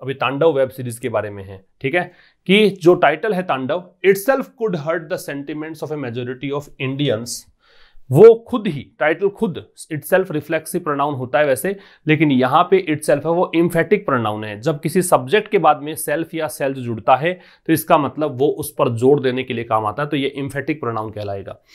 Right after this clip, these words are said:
कि जो त-, अ, टाइटल है तांडव, इस खुद टाइटल नहीं, ये टाइटल क्या कर सकता है? Could hurt, could पॉसिबिलिटी बता रहा है, ये हर्ट कर सकता है क्या? सेंटिमेंट्स, भावनाओं को। किसके सेंटिमेंट्स? Of a majority of Indians,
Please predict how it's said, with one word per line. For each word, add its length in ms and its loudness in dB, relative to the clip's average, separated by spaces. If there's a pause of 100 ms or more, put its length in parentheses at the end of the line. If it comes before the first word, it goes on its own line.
(320)
कि 440 2
जो 180 8
त-, 320 -2 (120)
अ, 120 2
टाइटल 420 2
है 140 -6
तांडव, 480 -4 (300)
इस 180 -2
खुद 380 -2
टाइटल 360 2
नहीं, 280 -2 (500)
ये 100 6
टाइटल 360 2
क्या 120 -2
कर 100 -4
सकता 300 -6
है? 140 -6
Could 220 -2
hurt, 160 -2
could 320 -4
पॉसिबिलिटी 460 -2
बता 240 2
रहा 100 0
है, 240 -14
ये 80 0
हर्ट 280 0
कर 140 -4
सकता 360 0
है 140 -4
क्या? 500 0
सेंटिमेंट्स, 760 -2
भावनाओं 520 2
को। 160 -10
किसके 420 -2
सेंटिमेंट्स? 720 -2
Of 100 -2
a 60 0
majority 540 4
of 120 2
Indians, 400 0